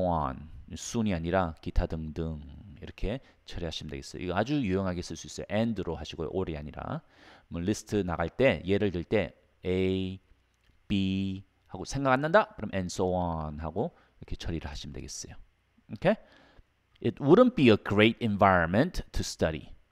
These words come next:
뭐가 이렇게 시끄럽거나 이런 방해가 많이 있으면요. It wouldn't be a great environment to study. 오케이? 결론은 That's why I agree. 시간 남으시면 That's why I agree with the statement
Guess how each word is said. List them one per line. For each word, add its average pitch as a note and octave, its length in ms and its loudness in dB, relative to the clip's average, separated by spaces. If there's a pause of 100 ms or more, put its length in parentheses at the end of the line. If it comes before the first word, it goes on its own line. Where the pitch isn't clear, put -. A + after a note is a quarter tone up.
뭐가 C#3 360 6 (400)
이렇게 G2 200 -4
시끄럽거나 G#2+ 800 4
이런 F2+ 200 0
방해가 F2 340 0
많이 E2 220 -6
있으면요. D#2+ 560 -8 (360)
It E2 140 -4
wouldn't A2 280 4
be G2 100 4
a F2 60 4
great F#2 300 0
environment F2 640 0 (160)
to - 80 -18
study. - 380 -4 (760)
오케이? F3+ 280 -8
결론은 F2+ 400 -2 (480)
That's - 280 -6
why F2+ 320 -2 (320)
I D#3 140 -2
agree. E2 680 -2 (640)
시간 F#2 300 -4
남으시면 E2+ 560 -4 (300)
That's - 280 -2
why G#2+ 380 8
I B2 180 8
agree G#2 340 2
with G2+ 160 0
the F#2 80 -4
statement F#2+ 560 2